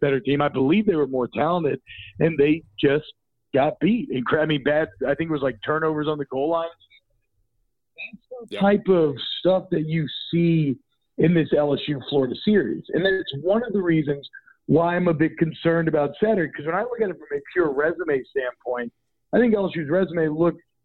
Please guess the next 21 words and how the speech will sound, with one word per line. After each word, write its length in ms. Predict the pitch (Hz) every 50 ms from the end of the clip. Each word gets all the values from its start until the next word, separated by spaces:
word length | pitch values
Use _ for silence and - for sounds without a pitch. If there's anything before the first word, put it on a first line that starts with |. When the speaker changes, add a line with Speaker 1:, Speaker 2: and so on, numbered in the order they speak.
| _ -
Speaker 1:
far 360 | 170 165 165 160 160 160 160 - - -
superior 720 | - 156 143 - 175 180 175 170 160 151 147 143 139 139 - - _ _ _ _ _ _ -
to 140 | 214 226 202
that 220 | 196 147 143 135
of 100 | 120 - -
Florida. 340 | - 151 143 127 123 113 98 - -
But 320 | 202 190 170 160 - - - - - _ _ _ _ _ _ _ _ _ _
when 220 | - 170 175 175
you 100 | - 165
think 280 | - - 220 208 190 -
back, 320 | - 196 190 185 170 -
like, 220 | 175 175 170 139 135
the, 180 | 156 175 175
the 240 | 160 151 175 170 165 -
unlikely 680 | 175 196 196 185 175 180 180 185 175 - 180 180 170
has 400 | 143 120 147 165 170 175 160 135 139
ways 340 | 147 160 165 165 170 160 160
of 100 | 156 - -
coming 240 | - 170 170 160 143
about 340 | - - 156 175 180 165
this. 140 | 156 196 -